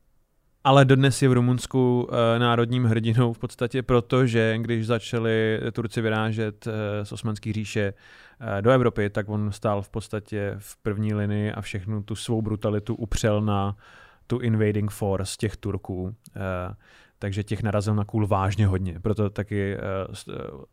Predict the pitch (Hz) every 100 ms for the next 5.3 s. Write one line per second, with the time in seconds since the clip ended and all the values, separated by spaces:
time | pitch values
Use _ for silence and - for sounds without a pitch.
0 | - - 117 110 107 107 107 104 104 107
1 | - 104 104 - 101 92 - 95 87 -
2 | - 104 - 98 98 92 87 98 101 90
3 | 87 - - _ - - - - 110 131
4 | 120 113 127 113 117 120 117 113 113 110
5 | 107 107